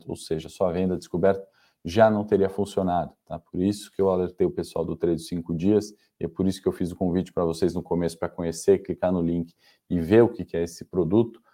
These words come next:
pra entender, né? Em situações de pânico, geralmente não são bons momentos de venda. Se tivéssemos feito isso na segunda, o resultado estaria negativo hoje, certo? Então, muita cautela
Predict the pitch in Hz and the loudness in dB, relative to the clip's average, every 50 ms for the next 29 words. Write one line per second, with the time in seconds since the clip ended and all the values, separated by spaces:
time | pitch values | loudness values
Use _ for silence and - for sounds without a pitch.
0 | _ _ _ _ _ _ _ - 113 107 104 107 107 107 113 107 95 87 87 85 | _ _ _ _ _ _ _ 6 8 8 8 6 2 2 2 2 2 2 0 -2
1 | 78 78 73 80 82 87 92 92 - - 87 - - 85 - - - 101 98 92 | -2 -6 -6 -8 -6 -6 -6 -4 -2 -4 -2 0 0 -2 0 0 0 0 0 0
2 | 95 - - - 107 110 110 104 95 - - 101 95 92 104 101 104 98 92 95 | -2 0 4 6 6 8 8 4 2 0 -2 -4 0 6 6 6 6 6 2 2
3 | 95 95 95 - 101 95 101 98 - - 104 98 90 80 90 92 95 92 92 92 | 0 -2 -2 -2 -2 0 0 -2 0 0 0 0 2 2 4 4 4 2 0 -2
4 | - 92 90 90 87 87 87 85 - 92 92 90 - - 82 80 76 - - _ | -2 -2 0 0 0 -2 -4 -4 0 0 0 0 0 -2 -2 -2 -4 -8 -12 _
5 | _ _ _ _ _ _ _ - - - - 104 95 - 95 95 92 185 - 92 | _ _ _ _ _ _ _ -18 -12 -4 -4 -4 -2 2 2 2 2 2 -2 -6
6 | 90 - - 92 87 85 - 87 82 - - 87 87 - - 87 90 95 98 98 | -6 -2 0 0 0 0 0 -4 -6 -4 -6 -6 -6 -2 -2 0 2 2 2 2
7 | 98 92 - - _ _ _ _ _ _ _ - - 95 85 90 85 - 95 90 | 2 0 -2 -6 _ _ _ _ _ _ _ 0 0 0 0 0 0 4 4 4
8 | 87 - - 90 90 95 95 92 95 90 92 92 92 - - - 92 87 85 87 | 4 4 2 4 4 4 4 4 2 2 2 0 0 -4 -2 0 0 0 0 -4
9 | - - _ _ _ _ _ _ _ - 104 110 104 90 80 - - - - _ | -6 -8 _ _ _ _ _ _ _ 8 12 12 12 10 10 2 -6 -14 -18 _
10 | _ _ _ _ _ _ _ - - - 104 98 101 101 - - 95 - - 101 | _ _ _ _ _ _ _ -8 0 2 4 4 4 2 -2 -12 -6 -2 0 0
11 | 101 101 104 110 117 117 117 113 - - 104 101 92 - - 92 92 95 98 98 | 2 2 2 2 2 0 -2 -6 -2 -2 0 0 0 0 0 2 2 4 2 0
12 | 98 98 | -2 -6